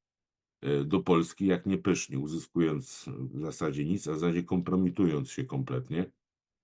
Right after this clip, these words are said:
Wyglądali też zresztą Morawiecki z Kaczyńskim. Pamiętacie państwo taki obrazek, jak oni przy takich mównicach stoją?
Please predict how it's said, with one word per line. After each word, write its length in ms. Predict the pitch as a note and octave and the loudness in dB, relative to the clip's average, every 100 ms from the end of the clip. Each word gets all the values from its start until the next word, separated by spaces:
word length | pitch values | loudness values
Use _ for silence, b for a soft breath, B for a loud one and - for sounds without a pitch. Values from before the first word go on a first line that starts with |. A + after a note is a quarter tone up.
| _ _ _ - | _ _ _ -14
Wyglądali 580 | D#2 C#2+ D#2 D2 D2+ C#2+ | -10 -4 -2 0 0 0
też 120 | D2 | -4
zresztą 240 | D2 D2+ | -4 -4
Morawiecki 600 | C#2+ C#2 C#2 D2 - - | -2 -2 -2 -2 -4 -10
z 60 | - | -8
Kaczyńskim. 640 | - - C#3 - - C#3 - _ _ _ _ _ - | -10 -8 -8 -8 -8 -10 -10 _ _ _ _ _ -12
Pamiętacie 440 | C3 C#3 F#2+ - | -8 -6 -8 -8
państwo 360 | C2 C3+ - C3 | -6 -6 -6 -8
taki 420 | - - A#1+ A#1+ - - | -8 -10 -12 -14 -16 -16
obrazek, 480 | C#2 D2 C#2 C2 - | -10 -6 -6 -8 -8
jak 180 | C2 D2 | -8 -4
oni 160 | C2 | -4
przy 120 | C2 | -6
takich 280 | B1+ - C2 | -12 -12 -10
mównicach 580 | D2+ D2 D#2 - - - | -8 -6 -6 -6 -12 -14
stoją? 320 | - C2 C#2 | -6 -4 -4